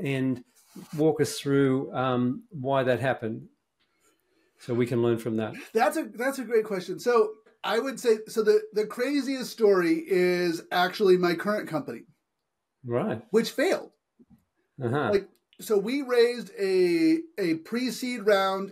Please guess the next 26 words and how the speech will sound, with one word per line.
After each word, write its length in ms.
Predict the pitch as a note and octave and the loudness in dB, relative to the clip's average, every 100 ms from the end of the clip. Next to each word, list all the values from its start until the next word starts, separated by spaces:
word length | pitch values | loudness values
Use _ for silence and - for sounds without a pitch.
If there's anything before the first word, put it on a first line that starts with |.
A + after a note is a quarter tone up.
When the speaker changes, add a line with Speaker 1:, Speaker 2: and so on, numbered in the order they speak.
| F#3 | -8
Speaker 2:
in 120 | D#3+ | -10
twenty 340 | D#3+ G3+ A#3+ | -4 -2 2
eighteen, 800 | A3+ A3 - F3+ F3+ F3 F3 F3+ - _ _ _ G2 | 2 0 -4 -2 -2 -2 -6 -10 -18 _ _ _ -18
Speaker 1:
Mm-hmm. 160 | G2 | -12
Speaker 2:
one 200 | B2+ F3 | -4 -2
and 100 | G#3 | -2
a 60 | G3 | -2
half 260 | G3 G3+ | -2 -4
million 380 | F#3+ G3+ A3+ A#3 | -4 -4 -4 0
dollars 640 | G#3 F#3 F#3 F#3 F3+ F3+ - _ _ | 2 2 2 2 0 -2 -14 _ _
Speaker 1:
Yep. 240 | A#2+ - | -6 -2
Speaker 2:
to 100 | - | -2
build 320 | E3 G3+ G#3 F#3+ | 2 4 4 4
a 240 | F#3 F3 | 4 2
decentralized 960 | D#3 A3 A#3 A#3 A3 G#3 G3+ F#3+ F#3 - | 0 -4 -2 0 0 2 2 4 2 2
social 300 | F#3 F3 E3+ | 0 0 -2
media 380 | E3 D#3 C#3 B2 _ _ _ | -4 -2 -4 -6 _ _ _
platform, 300 | D#3 C#3 D#3+ | -18 -16 -8
but 100 | A3 | 2
it 60 | A3+ | 2
was 160 | A3+ | 2
twenty 320 | - B3+ B3+ A#3 | -6 -6 -2 -2
eighteen. 480 | G#3+ A#3 B3 C#3 - - F3 _ _ _ C3 | -2 -4 -4 -4 -8 -20 -20 _ _ _ -2
Speaker 1:
Mm. 380 | B2+ B2+ A2 - _ | 0 0 -2 -8 _
Speaker 2:
So 340 | - A#3 F#3+ - _ _ _ _ _ _ _ _ | 0 4 4 0 _ _ _ _ _ _ _ _
it, 220 | A#3 F#4 | -4 -4